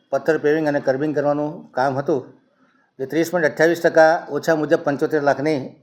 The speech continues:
નાણાકીય મર્યાદા મંજૂર કરવામાં આવી છે. સાથે સાથે આ ઇજારદાર પૂર્વ ઝોનમાં પણ આ જ ભાવે અને આ જ શરતોએ પશ્ચિમ ઝો-, આ પૂર્વ ઝોનનો ઇજારદાર એક્સપાયર થયેલો હોય, એની પાસે નવીન ઇજારો ન થાય ત્યાં સુધી કામગીરી કરવાની મંજૂરી આપવામાં આવી છે.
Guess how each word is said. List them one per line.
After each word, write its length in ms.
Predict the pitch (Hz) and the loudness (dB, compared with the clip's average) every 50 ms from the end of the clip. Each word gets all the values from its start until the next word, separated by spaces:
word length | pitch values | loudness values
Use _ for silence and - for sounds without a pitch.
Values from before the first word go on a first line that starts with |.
| _ _ _ | _ _ _
નાણાકીય 320 | 147 139 139 143 120 147 143 | -6 -4 -4 -2 -2 -2 -2
મર્યાદા 260 | 139 139 139 135 143 | -2 -2 -2 -2 -2
મંજૂર 280 | 135 123 117 117 143 | -2 -2 -2 -2 -2
કરવામાં 320 | 135 143 135 143 143 143 143 | 0 0 0 0 2 2 0
આવી 80 | 147 | 0
છે. 140 | 135 147 180 - - - _ _ _ _ _ _ _ _ _ | -2 -4 -6 -8 -10 -20 _ _ _ _ _ _ _ _ _
સાથે 280 | - 139 143 151 175 | -4 -2 2 2 4
સાથે 380 | 147 156 208 - 185 170 135 - - - - _ _ _ | 4 4 4 6 4 4 4 2 -4 -10 -16 _ _ _
આ 120 | - 147 156 | 0 2 2
ઇજારદાર 420 | 147 135 120 156 156 160 170 160 - - | 2 4 4 4 6 6 6 4 4 2
પૂર્વ 200 | 139 131 151 156 | -4 0 0 0
ઝોનમાં 360 | 135 135 135 143 156 165 147 | 0 0 0 2 0 0 2
પણ 220 | 156 160 139 123 - - _ _ _ | 2 0 0 -2 -8 -14 _ _ _
આ 140 | 131 143 160 | 2 2 2
જ 100 | 156 165 | 2 2
ભાવે 340 | 131 123 123 135 165 180 | 2 4 4 6 6 4
અને 360 | 156 135 135 - - 123 143 147 | 2 2 -4 -10 -10 -8 -8 -6
આ 180 | 147 135 143 | 0 0 0
જ 60 | 151 | 0
શરતોએ 480 | 135 - - 139 135 - 180 151 127 131 - - - - - _ _ _ _ _ _ _ - - _ _ _ _ _ _ | 0 -2 -6 -6 -2 0 2 2 2 0 -2 -10 -18 -20 -20 _ _ _ _ _ _ _ -20 -20 _ _ _ _ _ _
પશ્ચિમ 300 | - 131 - 175 170 175 | -8 -6 -4 -2 -2 0
ઝો-, 120 | 165 175 165 | -2 -2 0
આ 120 | 151 151 147 | 2 0 2
પૂર્વ 220 | 147 147 156 160 | 2 0 0 0
ઝોનનો 280 | 151 160 156 160 160 156 | 0 0 0 0 -2 -2
ઇજારદાર 440 | 139 131 147 147 143 156 151 165 170 - - - _ _ _ _ _ | 2 2 0 4 4 4 4 4 0 -10 -18 -20 _ _ _ _ _
એક્સપાયર 360 | - 135 - - 180 185 180 | -6 -6 -2 2 4 4 4
થયેલો 240 | - 143 139 139 131 | 4 4 4 4 4
હોય, 160 | 123 135 139 120 110 113 - - - - - - _ _ _ _ _ | 4 4 2 2 -2 -8 -14 -18 -20 -20 -20 -20 _ _ _ _ _
એની 140 | - 143 160 | -6 -4 -2
પાસે 220 | 151 147 135 143 147 | 0 0 0 0 0
નવીન 300 | 139 135 151 165 175 165 | 0 0 2 2 0 0
ઇજારો 300 | 147 135 147 139 143 143 | 2 2 2 2 2 2
ન 120 | 156 175 | 0 0
થાય 180 | 170 151 143 135 | 2 2 0 0
ત્યાં 140 | 147 139 | 0 -2
સુધી 220 | 135 - 131 135 143 | -2 -2 -4 -4 -2
કામગીરી 380 | - 131 127 131 123 131 135 | 0 0 0 0 0 -2 -2
કરવાની 340 | 131 - 120 123 127 131 160 190 - - | -2 -2 -2 -2 -2 -2 -4 -8 -8 -8
મંજૂરી 340 | 131 127 123 117 123 120 | -6 -4 -2 -2 0 0
આપવામાં 320 | 117 110 - 113 107 104 101 | 0 0 0 -2 -2 -2 -4
આવી 100 | 98 95 | -6 -6
છે. 440 | - 190 269 - _ _ _ _ | -8 -12 -14 -14 _ _ _ _